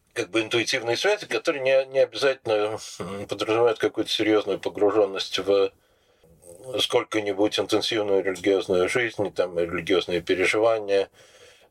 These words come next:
э, участие вообще в, в жизни тех или иных общин и так далее.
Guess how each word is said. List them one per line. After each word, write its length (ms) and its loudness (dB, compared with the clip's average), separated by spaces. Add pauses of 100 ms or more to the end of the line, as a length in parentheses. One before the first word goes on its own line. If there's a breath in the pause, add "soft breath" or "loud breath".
э, 400 2
участие 800 -2
вообще 420 -2
в, 80 -12 (400)
в 500 0
жизни 360 -2
тех 280 -8
или 140 -2
иных 240 -4
общин 480 2
и 40 -2
так 360 -4
далее. 320 0